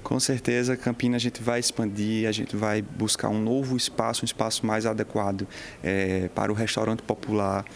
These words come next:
um espaço que seja central, né? Já estamos, na verdade, buscando isso para que a gente, eh, até aquela fila que fica ali, eh, a gente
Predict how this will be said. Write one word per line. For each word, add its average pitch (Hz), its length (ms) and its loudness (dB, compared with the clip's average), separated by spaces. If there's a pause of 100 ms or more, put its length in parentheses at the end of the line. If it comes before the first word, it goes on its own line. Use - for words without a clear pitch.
(220)
um 104 160 -2
espaço - 380 -2
que - 60 0
seja 104 400 0
central, 107 680 0
né? 101 140 0
Já 120 120 0
estamos, 147 440 0
na 101 100 0
verdade, 107 320 0
buscando 113 580 0 (360)
isso 110 400 2 (280)
para 107 180 0
que 110 760 0 (220)
a - 40 -2
gente, 107 840 0 (240)
eh, 92 580 0
até - 260 -2
aquela 139 220 -2
fila 131 300 0
que - 80 -8
fica - 240 -2
ali, 110 300 2 (420)
eh, 95 500 0
a - 100 -4
gente 98 320 -2